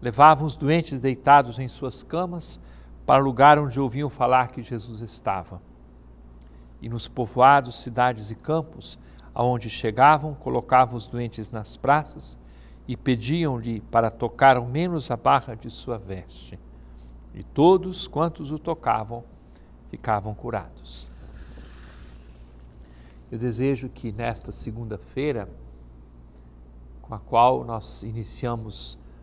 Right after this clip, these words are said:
mais uma semana de trabalhos e vamos nos encontrar com muitas pessoas,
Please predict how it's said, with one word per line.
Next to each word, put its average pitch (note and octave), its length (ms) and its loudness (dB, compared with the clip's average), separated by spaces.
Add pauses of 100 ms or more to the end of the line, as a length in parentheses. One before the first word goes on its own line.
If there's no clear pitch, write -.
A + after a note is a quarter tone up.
(140)
mais B2+ 320 -2
uma B2+ 160 -10
semana A#2 540 -10
de G#2+ 100 -14
trabalhos A2 880 -6 (920)
e G#2+ 100 -10
vamos A2+ 320 -6
nos A2 160 -8
encontrar A2+ 600 -6
com - 120 -14
muitas B2 640 -8
pessoas, - 880 -10